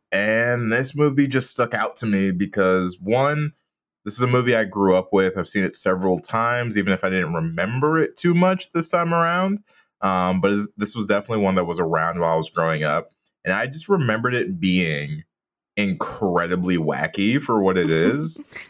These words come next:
Speaker 1: So I
Speaker 2: Mm-hmm.
Speaker 1: just assumed that it would work really well for a drinking game. Did not, like, look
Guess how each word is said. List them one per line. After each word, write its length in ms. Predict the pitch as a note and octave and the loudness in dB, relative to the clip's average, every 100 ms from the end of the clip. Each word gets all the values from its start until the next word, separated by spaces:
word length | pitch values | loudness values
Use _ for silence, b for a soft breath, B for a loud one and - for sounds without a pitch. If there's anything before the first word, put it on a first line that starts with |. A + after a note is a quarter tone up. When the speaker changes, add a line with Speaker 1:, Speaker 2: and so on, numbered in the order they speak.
| _ | _
Speaker 1:
So 260 | - C#4 - | -2 2 2
I 120 | F#2+ | 2
Speaker 2:
Mm-hmm. 80 | G#2 | -2
Speaker 1:
just 180 | A#2 - | -6 -2
assumed 800 | B2 - - G#2 F#2+ G2 G#2 G#2 - | -2 -2 -4 0 2 4 2 -2 -2
that 360 | F2+ E2+ E2 - | 0 0 0 0
it 80 | F#2 | 0
would 240 | F2 E2+ | 0 0
work 340 | E2+ F2 F2 - | 0 2 0 -2
really 480 | E2+ D#2 E2+ D#2+ E2 | -6 -2 0 2 2
well 240 | D#2 D2+ | 2 2
for 160 | D2+ E2+ | 2 0
a 100 | E2 | 0
drinking 380 | - D#2+ D#2 D#2 | -2 -2 -2 -2
game. 320 | D2 C#2+ D2+ | -2 -4 -4
Did 100 | A#2+ | 0
not, 300 | C#3+ G3+ F#3+ | 0 0 0
like, 180 | F3 C3 | 0 0
look 440 | G2+ G#2 B2 B2+ | 0 2 2 -2